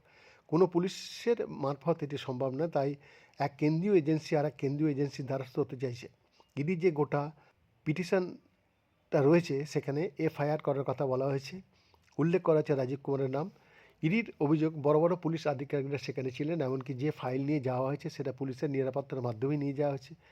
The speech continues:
পাশাপাশি মুখ্যমন্ত্রীকে পার্টি করার আহ্বানে জানানো হয়েছে। তৃণমূল মুখপাত্র তন্ময় ঘোষ বলেছেন, ইডি, সিবিআই আরও যা, যা আছে, আমেরিকা থেকে ট্রাম্পকে আনতে পারে, কিচ্ছু হবে না। ছাব্বিশের ভোটারকে বাংলার মানুষ এর যোগ্য জবাব দেবে।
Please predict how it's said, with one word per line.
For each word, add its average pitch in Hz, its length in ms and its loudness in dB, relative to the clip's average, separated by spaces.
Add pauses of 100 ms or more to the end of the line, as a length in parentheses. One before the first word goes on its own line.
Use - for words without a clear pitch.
(420)
পাশাপাশি 190 400 0
মুখ্যমন্ত্রীকে 165 600 0
পার্টি 139 240 -2
করার 151 280 0
আহ্বানে 135 360 0
জানানো 120 280 -4
হয়েছে। 117 280 -8 (400)
তৃণমূল 208 300 10
মুখপাত্র 196 420 0 (200)
তন্ময় 160 300 6
ঘোষ 160 180 2
বলেছেন, 151 440 2 (140)
ইডি, 151 240 -2
সিবিআই 160 540 0 (160)
আরও 147 240 0
যা, 147 300 2 (100)
যা 147 160 2
আছে, 131 460 -4 (320)
আমেরিকা 143 420 2
থেকে 147 180 -2
ট্রাম্পকে 160 440 -2
আনতে 135 200 0
পারে, 156 380 0
কিচ্ছু 170 300 0
হবে 135 140 0
না। 160 80 0
ছাব্বিশের 139 440 -2
ভোটারকে 143 480 -2 (420)
বাংলার 147 320 6
মানুষ 151 220 0
এর 135 100 0
যোগ্য 123 320 -4
জবাব 120 300 -2
দেবে। 123 200 -8